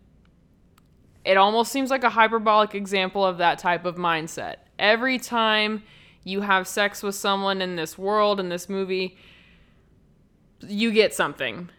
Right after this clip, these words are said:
You get something that you can never get rid of. It's this feeling, it's this person, it's these people that follow you, it's whatever, right? And all the people that you have sex with are connected because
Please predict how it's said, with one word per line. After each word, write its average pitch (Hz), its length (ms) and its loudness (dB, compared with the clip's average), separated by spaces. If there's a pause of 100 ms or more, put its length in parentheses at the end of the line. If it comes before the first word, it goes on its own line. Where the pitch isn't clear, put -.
(220)
You 196 100 -4
get 196 180 2
something 196 500 2
that 170 460 2
you 185 120 -8
can 175 200 -6
never 202 200 0
get 277 120 0
rid 247 160 4
of. 226 600 4
It's 190 320 -2
this 175 320 -4
feeling, 240 640 0
it's 190 340 0
this 170 260 -4
person, 214 640 -2
it's 185 180 -6
these 175 160 -4
people 226 300 -4
that 196 200 2
follow 202 420 4
you, 180 420 0
it's 170 420 -2
whatever, 151 920 0
right? 165 340 2
And 170 160 0
all 202 380 4
the 208 100 0
people 196 360 -2
that 175 140 2
you 180 100 0
have 170 200 -2
sex 190 320 -2
with 208 380 2
are 175 180 0
connected 208 600 -2
because 175 500 -2